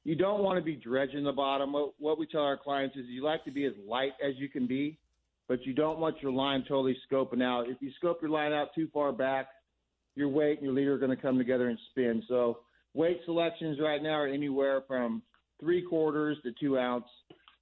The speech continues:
Um, and so you wanna just get it ticking the bottom. And then, uh, for the bite this week, you know, um, if you're a great bass guy and you can feel the, you can feel that weight going tap,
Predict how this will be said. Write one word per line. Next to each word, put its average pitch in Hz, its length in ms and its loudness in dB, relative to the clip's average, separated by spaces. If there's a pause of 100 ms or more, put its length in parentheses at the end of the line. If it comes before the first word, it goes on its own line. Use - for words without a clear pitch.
Um, 117 300 0
and 117 140 -2
so 131 60 0
you 123 140 2
wanna 139 200 2
just 127 200 -2
get 143 100 2
it 127 160 0 (160)
ticking 165 300 0
the 139 80 2
bottom. 127 520 0 (440)
And 131 280 2
then, 131 260 4
uh, 127 380 0 (360)
for 156 120 -2
the 151 80 0
bite 156 340 -2
this 156 200 -2
week, 135 260 -2
you 127 80 0
know, 131 300 2 (460)
um, 127 400 0
if 131 100 -2
you're 165 160 2
a 131 60 -2
great 143 300 0
bass 127 260 0 (100)
guy 139 240 0 (200)
and 120 100 -2
you 127 100 0
can 123 160 -6
feel 135 220 0
the, 123 280 2
you 127 120 -4
can 131 120 -2
feel 139 180 0
that 123 140 2
weight 127 260 2
going 117 300 0
tap, 113 200 -2